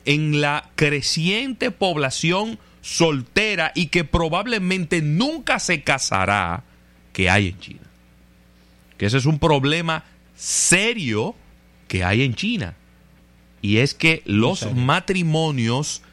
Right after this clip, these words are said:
Speaker 1: son un tema financiero y económico.
Speaker 2: Así es.
Speaker 1: Por cada mujer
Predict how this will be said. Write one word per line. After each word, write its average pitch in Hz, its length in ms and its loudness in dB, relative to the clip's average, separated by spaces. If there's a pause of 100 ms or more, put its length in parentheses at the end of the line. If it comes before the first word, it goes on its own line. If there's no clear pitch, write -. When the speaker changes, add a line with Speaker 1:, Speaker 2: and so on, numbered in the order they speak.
(260)
Speaker 1:
son 151 440 0
un 147 220 0
tema 160 460 -2
financiero 190 1160 -2
y 139 160 2
económico. 113 1080 -2
Speaker 2:
Así 117 300 -14
es. - 420 -14 (640)
Speaker 1:
Por 131 320 4
cada 196 320 0
mujer 185 800 -2